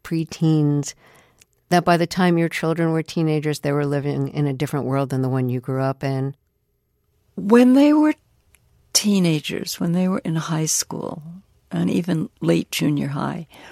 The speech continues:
Speaker 2: we were living in New Mexico. It was the seventies. Um, it, you know,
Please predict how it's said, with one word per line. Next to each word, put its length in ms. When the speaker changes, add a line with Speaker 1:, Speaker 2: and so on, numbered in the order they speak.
Speaker 2:
we 320
were 140
living 520
in 200
New 80
Mexico. 720
It 140
was 240
the 80
seventies. 1040
Um, 420
it, 220
you 160
know, 160